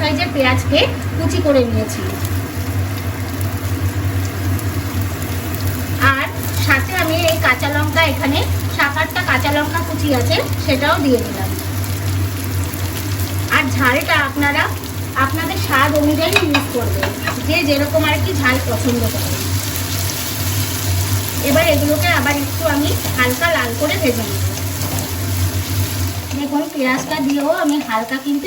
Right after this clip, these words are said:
এই যে লাল লাল করে ভেজে নিয়েছি। এবার আমি এর মধ্যে মশলার পরিমাণ অনুযায়ী হলুদ দিয়ে দিলাম, কারণ আমার ডালেও কিন্তু অল্প পরিমাণ হলুদ দেওয়া আছে। এখানেও আমি হাফ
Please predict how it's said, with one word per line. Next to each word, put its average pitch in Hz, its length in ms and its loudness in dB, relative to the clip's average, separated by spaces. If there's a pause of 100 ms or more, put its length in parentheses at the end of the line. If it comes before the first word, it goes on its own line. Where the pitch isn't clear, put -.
এই 269 100 2
যে 269 160 0
লাল 226 200 0
লাল 240 120 0 (100)
করে 277 140 0 (400)
ভেজে 277 320 4
নিয়েছি। 220 360 -2 (560)
এবার 302 200 6 (120)
আমি 269 160 2 (400)
এর 277 80 4 (100)
মধ্যে 269 300 -2 (360)
মশলার 277 360 0 (100)
পরিমাণ 277 300 4 (100)
অনুযায়ী 285 340 2 (340)
হলুদ 294 300 2
দিয়ে 254 160 6
দিলাম, 214 280 -2
কারণ 320 280 2
আমার 294 220 2
ডালেও 240 280 0 (100)
কিন্তু 330 240 -4
অল্প 269 120 -4 (140)
পরিমাণ 294 260 2 (100)
হলুদ 277 280 2
দেওয়া 277 260 4
আছে। 285 180 -2 (640)
এখানেও 254 320 0 (120)
আমি 269 140 4 (120)
হাফ 233 180 -2